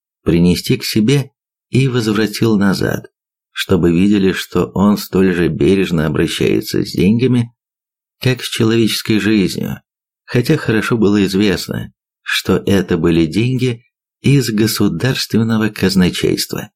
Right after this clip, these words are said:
и даны они были Помпеем на жалование солдатам.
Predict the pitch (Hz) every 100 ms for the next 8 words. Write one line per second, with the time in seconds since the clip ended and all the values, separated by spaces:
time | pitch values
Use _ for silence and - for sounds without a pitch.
0 | _ _ _ _ - 98 85 90 90 117
1 | 120 98 95 92 82 87 85 - 82 82
2 | - 147 147 135 - _ _ 185 190 185
3 | - 113 123 113 110 104 92 - 78 -
4 | - - - -